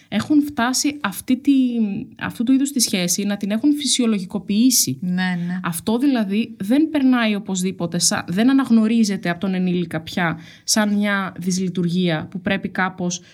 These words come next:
Speaker 1: να την επεξεργαστεί.
Speaker 2: Ναι, γιατί έρχεσαι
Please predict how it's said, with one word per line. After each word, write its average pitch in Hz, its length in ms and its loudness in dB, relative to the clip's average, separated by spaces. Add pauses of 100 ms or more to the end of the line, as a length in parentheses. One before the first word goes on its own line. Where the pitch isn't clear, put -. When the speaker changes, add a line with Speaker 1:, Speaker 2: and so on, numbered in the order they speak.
(120)
Speaker 1:
να 180 340 -2
την 185 260 -2
επεξεργαστεί. 165 880 -2
Speaker 2:
Ναι, 262 160 2
γιατί 190 280 -2
έρχεσαι 240 360 0